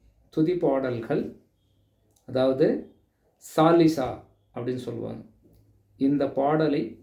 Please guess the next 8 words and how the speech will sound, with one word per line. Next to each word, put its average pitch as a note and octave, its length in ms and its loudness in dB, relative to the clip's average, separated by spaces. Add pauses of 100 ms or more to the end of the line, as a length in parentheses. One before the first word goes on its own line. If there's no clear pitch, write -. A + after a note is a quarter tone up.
துதிக்க E3 400 -2
வேண்டும். A#2 640 -2 (720)
எந்த G3 460 6
முறையிலே C3 680 0 (200)
அப்படின்னு D3 320 -2
ஒரு B2 220 -2
சூட்சமம் A#2+ 380 -4
இருக்கு. A2+ 440 -6